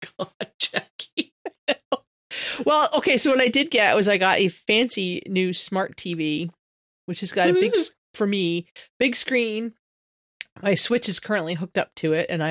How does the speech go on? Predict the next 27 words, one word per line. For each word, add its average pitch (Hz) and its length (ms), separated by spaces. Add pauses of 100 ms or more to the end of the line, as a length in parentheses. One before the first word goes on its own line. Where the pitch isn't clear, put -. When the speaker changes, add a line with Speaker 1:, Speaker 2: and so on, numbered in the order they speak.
Speaker 2:
have 156 260
a, - 100 (400)
a 160 60
Wii 185 420
that 156 160
will 151 260
talk 151 280
to 151 140
it 143 100
as 143 160
well. 185 500 (460)
Speaker 1:
That's - 160
awesome. 196 380
Speaker 2:
That 190 120
is 226 140
awesome. 156 440
So 233 120
I've 220 100
just 262 180
kind 208 160
of 190 60
been, 175 140
like, 170 220
puttering 180 440
'cause 160 160
I'm 165 140
waiting. 185 480